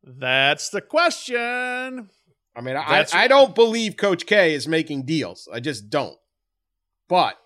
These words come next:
Speaker 2: is someone at Duke making a deal? I mean, I don't know. I mean, that's
Speaker 1: That's
Speaker 2: the, that's the presumption.
Speaker 1: Well, sure. And here's the thing is, you know, and yes, Coach K can say what he wants about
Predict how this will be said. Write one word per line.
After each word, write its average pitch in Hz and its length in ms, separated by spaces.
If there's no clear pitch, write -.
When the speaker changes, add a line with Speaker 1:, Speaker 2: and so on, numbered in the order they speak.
Speaker 2:
is 120 160
someone 180 280
at 170 160
Duke 151 300
making 143 320
a 156 40
deal? 127 220
I 143 80
mean, 143 120
I 151 120
don't 214 120
know. 269 280
I 107 60
mean, 135 180
that's 127 220
Speaker 1:
That's 147 140
Speaker 2:
the, 147 60
that's 165 180
the 202 100
presumption. 196 520
Speaker 1:
Well, 170 320
sure. 185 300
And 147 200
here's 214 280
the 208 80
thing 151 340
is, 117 160
you 170 200
know, 151 120
and 165 220
yes, 135 200
Coach 180 280
K 170 140
can 170 140
say 160 220
what 175 180
he 170 60
wants 131 420
about 117 800